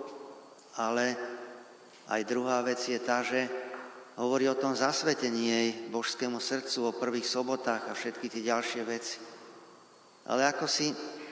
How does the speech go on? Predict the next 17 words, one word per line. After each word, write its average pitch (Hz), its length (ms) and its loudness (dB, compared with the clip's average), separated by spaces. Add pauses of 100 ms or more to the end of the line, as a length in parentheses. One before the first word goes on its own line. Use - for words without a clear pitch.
(1080)
není 127 560 0
to 113 480 0
prijaté. 107 480 0 (1800)
Až - 400 -4 (1800)
prišla 120 400 2
druhá 131 240 2
svetová 127 480 2
vojna, 143 540 4
lebo 123 340 0
Panna 123 240 0
Mária 123 320 2
hovorí, 127 320 0
že 120 160 -4
ľudia, 127 320 0
keď 120 220 -2 (500)
sa - 220 0
neobratia 123 720 2